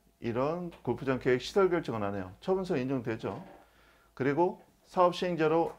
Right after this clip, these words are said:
A 회사를 지정해 줬어요. 그리고 사업에 대한 실시계획 인가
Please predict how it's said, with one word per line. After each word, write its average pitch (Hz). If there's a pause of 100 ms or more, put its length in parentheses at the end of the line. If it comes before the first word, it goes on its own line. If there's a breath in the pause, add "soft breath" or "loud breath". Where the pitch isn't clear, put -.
A 143
회사를 143
지정해 120
줬어요. 101 (1120 loud breath)
그리고 151
사업에 170
대한 156
실시계획 165
인가 127